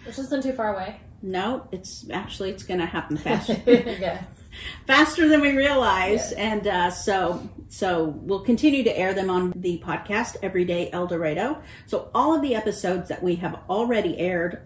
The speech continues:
Speaker 2: are available on the podcast channel. You can go back and listen. And I will see about doing an encore, um,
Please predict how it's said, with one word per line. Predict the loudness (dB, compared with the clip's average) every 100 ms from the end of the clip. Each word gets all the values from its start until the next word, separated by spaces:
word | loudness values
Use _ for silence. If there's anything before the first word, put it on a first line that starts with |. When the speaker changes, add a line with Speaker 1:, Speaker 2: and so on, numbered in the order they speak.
| 0
Speaker 2:
are | 2 4 2 2 -2
available | -6 -2 0 0 -2 -2 -2 -4 -16 -16 -16 -18 -16 -4
on | 0 2
the | 2
podcast | 0 -6 -4 -4 -4 -4
channel. | -4 -2 -4
You | -6
can | -4 -4
go | -2
back | -2 -6 -6
and | -6
listen. | -6 -4 -4 -4 -8 -18 -12
And | -4 0 2
I | 0 0 2
will | 2
see | 2 0
about | 2 0 -2 -10 -10
doing | -4 0 2 2 -2 -4
an | -4 2
encore, | 2 2 -2 0 2 2 0 -4
um, | -4 -2 -2 -4